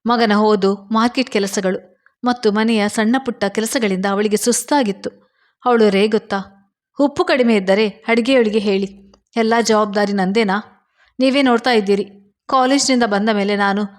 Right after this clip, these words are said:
ಒಂದು ಕ್ಷಣವೂ ನೆಮ್ಮದಿಯಿಂದ ಕೂತಿಲ್ಲ. ನೀವು ಕಾಲೇಜ್ನಿಂದ ಬಂದು ಮೊದಲು ಪೇಪರ್ ಓದ್ತೀರಿ, ಆಮೇಲೆ ಬಟ್ಟೆ ಬದಲಾಯಿಸಿ ಟಿ ವಿ ನೋಡ್ತೀರಿ," ಎಂದಳು. ಆಗ ಪ್ರಸಾದ್, "ಚೆನ್ನಾಗಿ ಹೇಳ್ತೀಯ,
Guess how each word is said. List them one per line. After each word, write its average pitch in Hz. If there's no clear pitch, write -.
ಒಂದು 254
ಕ್ಷಣವೂ 233
ನೆಮ್ಮದಿಯಿಂದ 220
ಕೂತಿಲ್ಲ. 202
ನೀವು 233
ಕಾಲೇಜ್ನಿಂದ 220
ಬಂದು 190
ಮೊದಲು 254
ಪೇಪರ್ 226
ಓದ್ತೀರಿ, 196
ಆಮೇಲೆ 240
ಬಟ್ಟೆ 247
ಬದಲಾಯಿಸಿ 214
ಟಿ 254
ವಿ 262
ನೋಡ್ತೀರಿ," 202
ಎಂದಳು. 196
ಆಗ 320
ಪ್ರಸಾದ್, -
"ಚೆನ್ನಾಗಿ 247
ಹೇಳ್ತೀಯ, 233